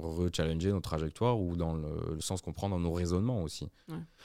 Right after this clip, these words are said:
Speaker 1: Donc en fait, euh, confier, euh, son intimité psychique à un tiers,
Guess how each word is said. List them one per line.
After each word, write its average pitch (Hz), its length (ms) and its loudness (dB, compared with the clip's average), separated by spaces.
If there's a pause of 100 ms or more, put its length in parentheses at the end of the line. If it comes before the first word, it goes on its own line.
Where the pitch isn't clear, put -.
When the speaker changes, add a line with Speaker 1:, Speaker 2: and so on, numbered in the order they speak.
(120)
Speaker 1:
Donc 85 120 4
en 82 100 6
fait, 120 220 4
euh, 85 380 6
confier, 104 680 4
euh, 85 140 6
son 87 220 2
intimité 90 580 4
psychique 98 520 2
à 80 320 2 (240)
un 85 160 0
tiers, 120 460 4